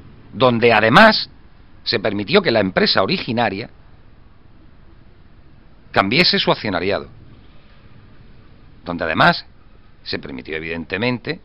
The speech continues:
que al cambiar el accionariado existiese otro cif, donde además se le incrementó el canon. Y todo eso, yo me pregunto y soy un neófito, ¿todo eso lo permite la ley?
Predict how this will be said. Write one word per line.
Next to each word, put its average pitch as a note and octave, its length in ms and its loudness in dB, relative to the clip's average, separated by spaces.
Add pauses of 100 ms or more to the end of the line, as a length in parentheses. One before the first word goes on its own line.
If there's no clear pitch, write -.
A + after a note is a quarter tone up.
(120)
que - 60 -12
al C#2+ 80 -10
cambiar C#2+ 240 -12
el E2 60 -6
accionariado G2+ 480 -4 (520)
existiese A#2+ 480 -4
otro - 160 -10
cif, - 240 -12 (960)
donde E3+ 240 4
además A3 420 6 (1120)
se D3+ 160 0
le D3 60 -2
incrementó C#3 420 4
el - 100 6
canon. A2+ 340 4 (2500)
Y G#2 140 -6
todo G3 320 4
eso, A#3 300 -4 (380)
yo A2 160 -4
me C3+ 120 -6
pregunto C#3+ 380 -4
y F3+ 60 -2
soy C3+ 180 -2
un A#2+ 120 0
neófito, F2+ 460 -8 (540)
¿todo F2+ 180 -6
eso A#2+ 140 -6
lo C3+ 100 -4
permite C3+ 320 -6
la C#3 120 0
ley? G3+ 180 -6